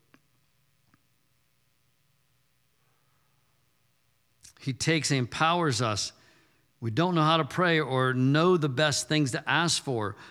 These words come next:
but the Holy Spirit rises up within us super, to super intercede on our behalf,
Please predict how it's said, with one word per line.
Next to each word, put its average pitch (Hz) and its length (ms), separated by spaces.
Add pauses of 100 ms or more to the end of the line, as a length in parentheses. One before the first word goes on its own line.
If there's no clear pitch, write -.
(120)
but 143 140
the 143 80
Holy 180 260
Spirit 180 360
rises 147 380
up 156 160
within 147 340
us 135 220
super, 170 480 (420)
to 151 200
super 247 640 (400)
intercede 185 880
on 156 160
our 156 160
behalf, 143 540